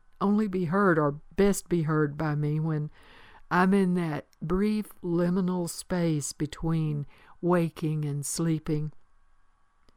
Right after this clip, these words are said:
I pay attention, too, because these morning time words or phrases of words seem to come from something that has a larger viewpoint. These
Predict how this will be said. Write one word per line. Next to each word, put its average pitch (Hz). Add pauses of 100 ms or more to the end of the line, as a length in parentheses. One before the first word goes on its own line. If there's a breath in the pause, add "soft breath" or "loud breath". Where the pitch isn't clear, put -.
(460 soft breath)
I 180
pay 247
attention, 226
too, 160
because 156 (500 soft breath)
these 180 (200)
morning 170
time 151
words 160
or 147 (420)
phrases 175
of 147
words 156 (880 soft breath)
seem 220
to 208
come 240
from 180
something 208
that 170
has 175
a 160
larger 185
viewpoint. 156 (1300 soft breath)
These 202